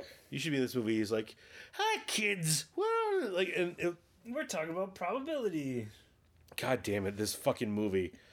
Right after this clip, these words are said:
Speaker 1: So, and anyways, once, once they, once they, the girl starts having,
Speaker 2: God damn it.
Speaker 1: I don't, I, I, I mean, I don't care. I will spoil this movie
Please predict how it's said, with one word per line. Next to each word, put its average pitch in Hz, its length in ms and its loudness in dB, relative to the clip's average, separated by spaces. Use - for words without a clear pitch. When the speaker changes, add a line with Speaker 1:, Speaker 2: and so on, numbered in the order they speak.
Speaker 1:
So, 170 280 2
and 165 180 2
anyways, 156 420 4
once, 147 240 2
once 151 340 0
they, 151 260 2
once 151 260 2
they, 147 160 2
the 127 140 -2
girl 131 220 2
starts 131 240 0
having, 127 200 0
Speaker 2:
God 151 160 -2
damn 151 260 -2
it. 143 140 0
Speaker 1:
I 185 60 2
don't, 220 180 2
I, 156 240 2
I, 170 240 2
I 143 40 2
mean, 151 160 4
I 127 100 2
don't 170 140 2
care. 123 200 0
I 127 40 0
will 147 160 2
spoil 117 400 0
this 98 140 -4
movie 92 360 0